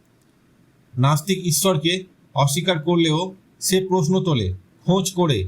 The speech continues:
সাদামাটা জীবনযাপন করে, নিজে মুক্ত পথে চলে, মিথ্যা প্রচারের বিরুদ্ধে কথা বলে, এইভাবেই সে সত্যের পিপাসু হয়ে ওঠে। সে জানে না ঈশ্বর আছে কি না, কিন্তু সে জানে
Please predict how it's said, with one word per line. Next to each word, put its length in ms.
সাদামাটা 640
জীবনযাপন 680
করে, 240
নিজে 320
মুক্ত 280
পথে 260
চলে, 260
মিথ্যা 380
প্রচারের 500
বিরুদ্ধে 400
কথা 220
বলে, 280
এইভাবেই 520
সে 200
সত্যের 480
পিপাসু 480
হয়ে 240
ওঠে। 280
সে 200
জানে 300
না 140
ঈশ্বর 280
আছে 320
কি 140
না, 160
কিন্তু 300
সে 160
জানে 300